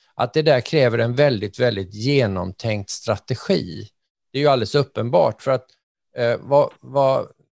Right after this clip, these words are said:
folk måste ha klart för sig, som vi då hävdar, det är kanske trivialt att säga det, men vi har ju en,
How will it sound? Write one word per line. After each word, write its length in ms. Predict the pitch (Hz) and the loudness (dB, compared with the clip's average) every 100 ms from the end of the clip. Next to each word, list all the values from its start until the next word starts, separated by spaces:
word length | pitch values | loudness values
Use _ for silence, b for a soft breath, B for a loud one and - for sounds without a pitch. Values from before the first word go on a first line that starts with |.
| _ _ | _ _
folk 260 | 165 185 | 0 2
måste 300 | 190 180 - | 2 2 4
ha 60 | 143 | 0
klart 300 | - 170 165 | 4 4 4
för 220 | - 92 | 0 -2
sig, 180 | - 117 | 0 0
som 180 | 143 131 | 0 2
vi 180 | 165 160 | 2 4
då 120 | 120 | 4
hävdar, 520 | 120 107 90 80 87 | 4 0 -2 -4 -4
det 100 | 113 | -4
är 40 | |
kanske 260 | 113 123 127 | -2 -2 -4
trivialt 600 | - 143 127 165 202 143 | -4 -4 2 4 4 2
att 80 | 135 | -4
säga 360 | - 156 165 196 | 0 0 0 0
det, 120 | 120 | 0
men 240 | 123 120 - _ _ _ | -2 -6 -10 _ _ _
vi 100 | 160 | 0
har 160 | 175 | 2
ju 80 | 156 | 2
en, 220 | 143 143 | 2 -2